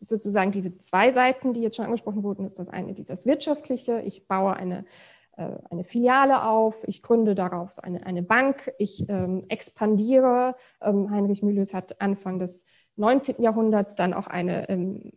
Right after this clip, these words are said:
Fabrik erworben, nordwestlich von Mailand gelegen, Boffalora, das ist ein kleines Örtchen, ähm, eine, eine Seitenhaspelfabrik, Lombardei war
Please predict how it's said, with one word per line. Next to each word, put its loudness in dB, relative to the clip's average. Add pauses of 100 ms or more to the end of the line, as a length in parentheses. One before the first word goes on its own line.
Fabrik -2
erworben, 0 (240)
nordwestlich 2
von -2
Mailand 2
gelegen, 0
Boffalora, 0
das -4
ist -12
ein -8
kleines -8
Örtchen, -2 (360)
ähm, 4
eine, -6
eine -8 (140)
Seitenhaspelfabrik, -2
Lombardei 4
war 4